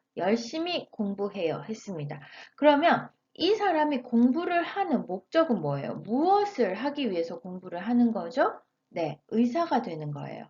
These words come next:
그래서 의사가 되는 것, 의사가 되다 이 자체가 목적입니다. 그래서 그 목적에 려고를 붙여서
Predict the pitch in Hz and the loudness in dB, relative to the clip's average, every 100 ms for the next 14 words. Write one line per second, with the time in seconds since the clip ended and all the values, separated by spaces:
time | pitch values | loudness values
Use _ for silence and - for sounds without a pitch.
0 | _ 214 220 - 135 - - - _ 247 | _ -4 2 4 2 -2 -18 -20 _ 2
1 | 320 381 359 330 320 220 214 262 269 160 | 4 4 4 4 2 2 4 6 6 4
2 | 180 - 240 254 320 285 262 - 175 165 | 2 2 0 2 2 2 0 -2 -6 -4
3 | 131 - - _ 277 - 175 147 - 160 | -4 -8 -20 _ -4 -4 -4 -10 -10 -8
4 | 147 156 180 - - 190 156 151 143 - | -8 -8 -8 -12 -2 0 0 -4 -8 -8
5 | - - - _ 233 226 233 254 180 185 | -14 -20 -20 _ 2 2 4 2 0 -4
6 | _ - 294 285 - - 311 403 453 _ | _ 2 2 2 -2 4 6 6 2 _
7 | _ _ 165 202 240 269 156 - _ _ | _ _ -2 0 2 0 -2 -6 _ _
8 | 220 285 - 185 - 160 147 302 392 | -4 -4 -4 -12 -12 -12 -4 -2 -2